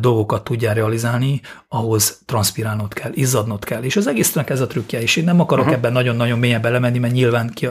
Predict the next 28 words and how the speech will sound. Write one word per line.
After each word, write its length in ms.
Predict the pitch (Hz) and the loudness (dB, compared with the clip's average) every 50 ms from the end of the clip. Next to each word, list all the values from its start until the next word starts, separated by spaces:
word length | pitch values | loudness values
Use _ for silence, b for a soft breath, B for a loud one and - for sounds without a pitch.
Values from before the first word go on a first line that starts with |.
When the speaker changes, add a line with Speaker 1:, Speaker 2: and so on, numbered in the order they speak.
| 123 - | -6 -4
Speaker 1:
ki 120 | - 135 | -2 -2
az 100 | 110 117 | -2 0
Isten 260 | 113 - - 127 113 | -2 -2 -2 -2 -2
vagyok 260 | 110 110 113 104 - | -2 -4 -4 -4 -4
én, 100 | 117 113 | -4 -4
hogy 120 | 110 107 110 | -4 -4 -4
én 100 | 110 110 | -4 -2
osszam 280 | 107 - - 113 107 | -2 -2 -2 -2 -2
az 120 | 110 110 120 | -2 0 0
észt. 240 | 123 131 - B B B B B B B B B | 0 0 -2 B B B B B B B B B
Én, 400 | B - 135 135 135 139 147 151 B B B B B B B B _ | B -2 0 2 2 0 0 -4 B B B B B B B B _
én 180 | - 147 131 123 | -2 0 0 0
így 140 | 117 117 | 0 -2
élek. 400 | 113 104 104 104 - - - - _ _ _ _ _ _ _ _ - | -4 -4 -4 -6 -8 -10 -14 -20 _ _ _ _ _ _ _ _ -4
Az, 180 | - 180 - - | -2 -2 0 0
hogy 100 | 156 135 | 0 0
más-más 440 | 135 131 127 - - 135 131 117 - | 2 2 0 0 2 0 -2 -2 0
hogyan 280 | - 135 147 139 131 | -2 0 0 0 0
él, 140 | 131 135 143 | 0 -2 -2
azt 180 | 131 - - - | -2 -4 -2 -2
nem 120 | 123 120 | -4 -2
tudom, 260 | - 139 131 123 123 | -2 -2 -4 -2 -4
és 140 | 120 - - | -4 -4 -4
nem 100 | 123 117 | -6 -6
is 120 | 117 - - | -6 -6 -6
akarok 300 | - - 120 117 107 120 | -6 -6 -8 -6 -6 -6
ebbe 140 | 113 113 110 | -8 -6 -6
beleszólni, 600 | 117 127 139 131 - 165 147 143 139 143 143 | -4 -4 -2 -2 0 0 0 0 0 -2 -4